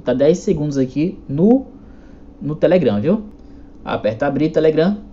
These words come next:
e pronto. Aí você visita, entra e fica aqui rodando um pouquinho aqui até completar os dez minutos. Ou dez segundos, quer dizer.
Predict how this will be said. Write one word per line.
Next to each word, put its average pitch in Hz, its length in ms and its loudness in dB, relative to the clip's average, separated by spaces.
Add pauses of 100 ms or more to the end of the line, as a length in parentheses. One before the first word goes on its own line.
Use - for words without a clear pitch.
(200)
e 175 80 -2
pronto. 107 320 -4
Aí 147 100 -2
você 208 160 0
visita, 175 720 0 (400)
entra 185 360 2
e 185 80 2
fica 185 280 0
aqui 156 260 -2
rodando 143 440 4
um - 20 -2
pouquinho 127 460 2
aqui 120 300 -2 (440)
até 131 480 2
completar 131 460 2
os 123 120 2
dez 120 280 4
minutos. 120 500 -2 (340)
Ou 131 160 0
dez 123 240 4
segundos, 127 380 -2
quer 110 140 -6
dizer. 101 180 -12